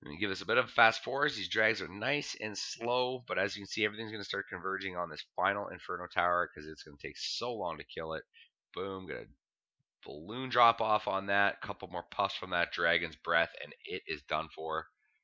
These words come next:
Just gotta clean up the base now. It's really, <laughs> Wizard Tower is obviously not gonna kill three dragons. There's no chance in hell. And that, my friends, is a treat start in the bag for Zerds.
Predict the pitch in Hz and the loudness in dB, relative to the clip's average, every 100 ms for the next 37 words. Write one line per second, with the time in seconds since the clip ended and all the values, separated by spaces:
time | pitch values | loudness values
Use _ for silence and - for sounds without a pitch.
0 | _ - - 76 - - 110 98 65 - | _ -14 -6 -4 -4 -6 -2 -2 -4 0
1 | 107 113 - 107 107 104 107 - _ _ | 2 2 2 4 6 6 2 -4 _ _
2 | - - 87 87 80 - 87 - - - | -18 -4 -2 -2 -4 -10 -12 -12 -14 -4
3 | 101 104 98 107 95 92 85 92 92 - | 0 0 8 12 12 8 4 2 2 -4
4 | 85 82 95 107 - 92 - 92 85 78 | -6 2 6 6 6 -4 -6 -4 -4 -8
5 | 76 78 76 76 73 71 - - 76 87 | -6 0 2 2 -2 -10 -18 -18 -4 -2
6 | 85 - 78 73 - 71 71 69 _ - | -2 0 0 -2 -8 -6 -6 -6 _ -20
7 | - _ _ _ - 73 76 76 - - | -20 _ _ _ -6 2 2 2 -4 -6
8 | 76 104 95 - 82 - 87 92 95 78 | 6 8 8 6 -4 -4 -2 -2 -4 -8
9 | 76 - - 95 107 - - 90 95 95 | -8 -6 -6 -6 -8 -10 -8 -4 -4 -4
10 | 82 - 76 87 - 92 78 73 92 76 | -10 -4 0 0 -2 -8 -6 -4 -4 -4